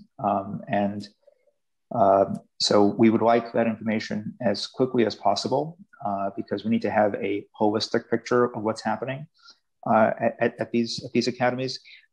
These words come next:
Can, can D-, D O E get, uh, uh, provide for me, what is the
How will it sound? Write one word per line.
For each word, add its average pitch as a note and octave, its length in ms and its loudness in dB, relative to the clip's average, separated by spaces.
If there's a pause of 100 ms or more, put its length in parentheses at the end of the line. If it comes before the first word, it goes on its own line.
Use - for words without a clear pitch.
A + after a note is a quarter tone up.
(120)
Can, C3 460 0
can C3 280 0 (120)
D-, C#3+ 320 4
D D#3+ 160 6
O C#3+ 160 4
E C#3+ 320 2 (180)
get, A#2+ 300 -2
uh, A2 380 -2 (680)
uh, - 160 -4
provide A#2+ 380 4
for A2+ 100 -4
me, G2+ 380 -4 (720)
what C3+ 200 0
is D#3+ 220 2
the A#2+ 440 -2